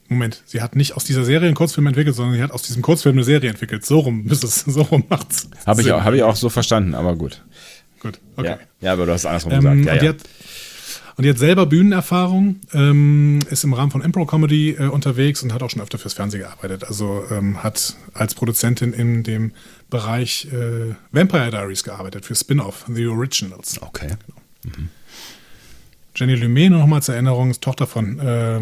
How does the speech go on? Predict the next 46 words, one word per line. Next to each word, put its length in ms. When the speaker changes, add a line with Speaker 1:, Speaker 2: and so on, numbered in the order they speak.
Speaker 1:
Sidney 320
Lumet, 420
der, 320
äh, 200
diese 360
großartigen 480
Gerichtsfilme 500
früher 240
gemacht 320
hat, 140
ne, 120
die 80
Zwölf 220
Geschworene 420
mit 120
Henry 200
Fonda 280
zum 140
Beispiel, 320
einer 120
Speaker 2:
Mhm. 100
Speaker 1:
meiner 160
Lieblingsfilme. 680
Und 280
sie 200
selber 260
ist 100
bekannt 340
geworden, 440
äh, 200
durch 180
das 140
Drehbuch 320
für 100
den 120
Film 340
Rachel 380
Getting 300
Married 480
mit 240
Anne 100
Hathaway. 400
Speaker 2:
Sagt 240
mir 80
nix. 240
Speaker 1:
Ja. 80